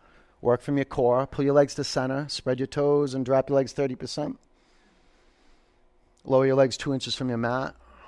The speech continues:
Five, four, three, two, one. Legs up. Pull your knees to your chest.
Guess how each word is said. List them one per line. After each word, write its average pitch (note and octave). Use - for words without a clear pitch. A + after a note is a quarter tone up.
Five, A#2+
four, B2+
three, C3
two, B2+
one. A2
Legs G#2+
up. G2+
Pull D#3
your D#3
knees D3+
to C#3+
your B2+
chest. -